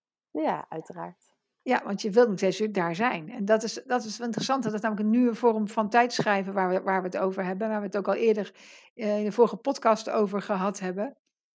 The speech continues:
Speaker 2: Eh, ja, je wensen, ehm, ehm, eh, inpassen ook in de, in de, in de tijd die er is, dat kun je door, ehm, priori-, prioriteiten en eerste stapjes, eh, te laten plaatsvinden.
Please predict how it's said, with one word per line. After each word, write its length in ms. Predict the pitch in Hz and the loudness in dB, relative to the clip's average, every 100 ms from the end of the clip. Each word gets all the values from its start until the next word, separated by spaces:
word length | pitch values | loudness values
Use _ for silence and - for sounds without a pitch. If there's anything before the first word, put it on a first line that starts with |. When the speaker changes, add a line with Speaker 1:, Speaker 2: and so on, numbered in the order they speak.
| _ _ | _ _
Speaker 2:
Eh, 300 | - 220 214 | -8 -4 -2
ja, 340 | 233 262 - - | 0 0 0 -6
je 300 | _ - 214 | _ -2 0
wensen, 540 | 208 240 226 220 208 - | 4 4 2 -2 -6 -8
ehm, 460 | - 208 208 202 233 | -6 -4 -4 -6 -8
ehm, 560 | 214 226 202 202 196 196 220 | -12 -12 -10 -8 -8 -10 -12
eh, 300 | - 202 196 - | -12 -12 -10 -8
inpassen 600 | 294 277 254 226 - 220 | -2 -2 0 -2 -2 -4
ook 180 | 208 - | -4 -4
in 140 | 220 | -6
de, 100 | 202 208 | -6 -6
in 180 | 214 202 | -6 -6
de, 260 | 202 196 - _ _ | -6 -8 -14 _ _
in 140 | - 208 | -6 -4
de 120 | 190 | 2
tijd 260 | 262 294 | 6 6
die 100 | - | 4
er 100 | 220 | 0
is, 160 | 185 196 | 0 0
dat 240 | 214 220 - | -4 -6 -6
kun 220 | 294 277 | -2 0
je 140 | 220 | 0
door, 420 | 220 214 208 - - | 0 0 0 -4 -12
ehm, 360 | - 208 208 208 - _ _ | -8 -4 -4 -8 -14 _ _
priori-, 360 | - 247 220 220 | -2 0 2 0
prioriteiten 800 | 247 226 220 220 277 269 - - | -2 -4 -2 0 0 0 -2 -2
en 120 | 220 | -2
eerste 280 | 240 240 - | 0 -2 -2
stapjes, 640 | - 285 - 240 - - _ _ _ _ _ _ | -2 -2 -2 -10 -10 -14 _ _ _ _ _ _
eh, 480 | 220 208 202 202 196 190 _ | -6 -4 -4 -6 -8 -12 _
te 140 | - | -2
laten 260 | 233 208 208 | 0 0 -4
plaatsvinden. 680 | - 196 185 - 196 185 | -6 -4 -6 -8 -10 -10